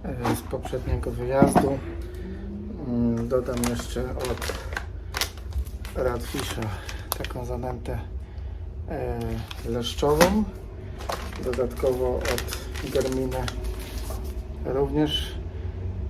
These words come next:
leszcza. Przetrę to. E, dodam jeszcze oczywiście petitki, niech będzie troszkę,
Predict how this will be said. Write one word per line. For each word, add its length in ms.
leszcza. 580
Przetrę 480
to. 140
E, 120
dodam 400
jeszcze 280
oczywiście 520
petitki, 680
niech 120
będzie 280
troszkę, 360